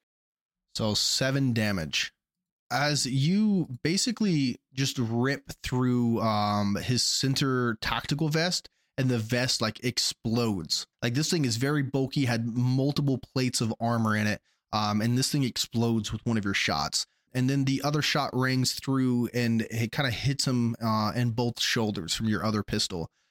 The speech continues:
as he, both shoulders are now gushing blood. But at the time that you're letting this loose, um, he starts firing an M sixteen assault rifle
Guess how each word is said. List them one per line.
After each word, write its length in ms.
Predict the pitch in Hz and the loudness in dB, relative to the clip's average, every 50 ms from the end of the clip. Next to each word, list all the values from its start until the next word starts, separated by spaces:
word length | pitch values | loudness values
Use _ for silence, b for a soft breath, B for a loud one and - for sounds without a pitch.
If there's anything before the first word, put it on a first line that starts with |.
| _ _ - | _ _ -4
as 240 | 110 107 104 - | -2 0 0 0
he, 320 | - 113 110 107 107 101 - _ | 0 2 2 2 2 0 -4 _
both 300 | - 110 - 123 123 117 - | -10 -6 -2 -2 -2 0 0
shoulders 460 | - - 120 113 120 120 110 104 - | 0 0 0 2 2 2 0 0 0
are 40 | 110 | 0
now 160 | 107 104 101 | 0 0 0
gushing 340 | 107 104 117 110 - 117 107 | 0 -2 -2 -2 0 0 -2
blood. 320 | 107 - 107 107 104 101 104 | 0 0 0 0 0 0 -2
But 120 | - 113 - _ | -4 -6 -4 _
at 160 | - 135 151 - | -4 -4 -2 -2
the 80 | 208 | -4
time 200 | - - 185 185 180 | -2 0 0 0 0
that 80 | 160 | 0
you're 120 | 139 143 143 | 0 0 2
letting 240 | 143 147 147 143 | 2 2 2 2
this 180 | 135 131 123 - | 2 0 0 0
loose, 420 | 120 120 131 131 135 127 135 - - _ _ _ _ _ _ - | 0 0 2 2 2 0 0 -2 -4 _ _ _ _ _ _ -4
um, 420 | 117 113 110 110 104 104 104 - - - | -2 0 0 0 0 -2 -2 -6 -8 -8
he 520 | - - 151 185 214 214 185 151 135 139 - - | -4 0 0 2 2 2 2 2 0 -2 -4 -4
starts 320 | - - - 117 110 - - | -4 -2 0 0 0 0 -2
firing 600 | - 120 113 110 107 107 107 101 98 95 98 92 - _ _ _ _ - | 0 0 0 0 2 0 0 0 0 -2 -4 -6 -10 _ _ _ _ -4
an 100 | 120 110 | -4 -2
M 160 | 117 123 123 117 | 0 2 2 2
sixteen 400 | - 127 117 - - - 117 104 | 0 0 -2 -2 -2 0 0 0
assault 320 | 92 - - 110 107 - | 0 0 0 -2 -2 -2
rifle 420 | - 85 92 87 - 80 67 69 | -2 -4 -4 -4 -4 -6 -6 -6